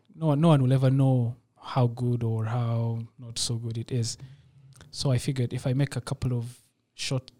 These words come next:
films, it's, it's kinda like, like a series of, uh, these crime anthology things. Uh,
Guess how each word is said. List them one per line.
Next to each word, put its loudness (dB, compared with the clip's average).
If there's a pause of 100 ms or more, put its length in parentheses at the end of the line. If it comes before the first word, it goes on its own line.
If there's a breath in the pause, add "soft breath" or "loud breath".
(120)
films, -2
it's, -20
it's -16
kinda 2
like, 0
like -8
a -2
series 0 (720 soft breath)
of, -2
uh, -4
these -2
crime 0 (120)
anthology -2 (100)
things. -4 (840 soft breath)
Uh, 0